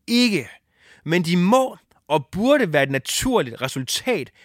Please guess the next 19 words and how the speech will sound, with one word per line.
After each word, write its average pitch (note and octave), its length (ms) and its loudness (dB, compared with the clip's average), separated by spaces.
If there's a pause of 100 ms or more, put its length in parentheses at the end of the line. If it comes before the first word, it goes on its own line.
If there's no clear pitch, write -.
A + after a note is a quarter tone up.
(160)
af C3+ 140 -6
vores B2 380 -4
ja A3+ 140 0 (640)
til C#3 140 -4
ham. G2 200 -14 (1300)
Gaven A#3 380 6
er F3 60 2
Guds, - 540 -4 (360)
men D#3+ 240 0
lydighed F3 580 0 (380)
er D#3 100 -6
et D3+ 80 -6
naturligt D3+ 600 -2 (140)
overflow D#3+ 600 2 (300)
og D3+ 220 -4
synlig A3 640 0
respons A3 600 -6 (220)
i C3+ 160 -12
kærlighed E3 580 -2